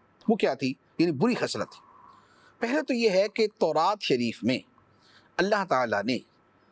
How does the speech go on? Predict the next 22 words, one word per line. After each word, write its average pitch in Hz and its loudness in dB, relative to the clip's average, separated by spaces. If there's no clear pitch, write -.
حضور 202 2
سید 160 -2
المرسلین 156 0
صلی 190 -2
اللہ 147 0
علیہ 143 0
وآلہ 120 0
وسلم 127 -2
کی 160 -4
جو 160 0
شان 202 -2
بیان 127 0
کی 107 -4
تھی، 123 -2
یہودی 156 0
اسے 175 0
بدل 151 -2
دیتے 92 -6
تھے، - -18
اسے 147 -2
چھپاتے 131 -2
تھے 320 -2